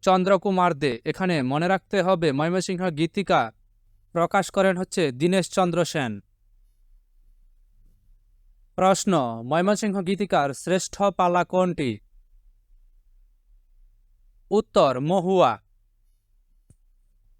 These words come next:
"কোথা পাব কলসি কন্যা, কোথা পাব দড়ি? তুমি হও গহীন গাং, আমি ডুইব্বা মরি।" কোন পালার পংক্তি?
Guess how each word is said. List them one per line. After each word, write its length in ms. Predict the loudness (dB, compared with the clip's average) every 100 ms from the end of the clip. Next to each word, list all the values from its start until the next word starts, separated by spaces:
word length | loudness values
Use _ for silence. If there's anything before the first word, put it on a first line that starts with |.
| _ -2
"কোথা 340 | -2 0 -2
পাব 440 | 2 2 2 0 -2
কলসি 520 | -2 0 0 -4 -6
কন্যা, 540 | -2 0 0 -2 -4 -4
কোথা 320 | -2 -2 0
পাব 360 | 2 2 4 0
দড়ি? 500 | 2 2 4 0 -4 -10 _ _ _ _ _ _ _ _ _ _ _ _ _ _ _ _
তুমি 300 | 0 2 0
হও 300 | 0 2 2
গহীন 580 | 2 0 2 0 0 2
গাং, 340 | 2 0 -2 -8
আমি 300 | -4 0 2
ডুইব্বা 360 | 0 0 0 0
মরি।" 320 | 0 -4 -8 -14 _ _
কোন 300 | 0 0 0
পালার 420 | 2 4 4 2
পংক্তি? 600 | 0 0 0 -2 -4 -4